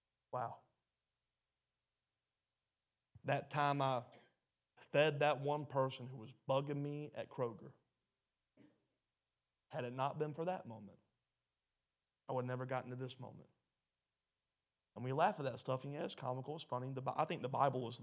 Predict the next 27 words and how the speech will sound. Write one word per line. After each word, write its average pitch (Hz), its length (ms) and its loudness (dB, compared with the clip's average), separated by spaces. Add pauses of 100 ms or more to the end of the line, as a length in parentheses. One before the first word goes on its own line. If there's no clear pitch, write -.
like, 117 180 -4
the 127 60 -10
funniest 123 400 -2
thing 120 140 -4
ever. 131 260 -2 (360)
We've 127 100 0
been 127 120 2
laughing 131 340 4
all 123 100 0
night. 131 280 -2 (680)
God's 127 180 2
like, 151 100 -6
"Hey, 135 100 2
I 131 40 0
got 131 180 2
a 127 40 2
word. 127 260 2
Just 120 160 -10
go - 80 0
say - 220 -2
it - 20 0
in 123 80 -2
the 117 40 -4
room 127 200 -2
for 120 80 -8
your 117 100 -2
life." 117 240 -2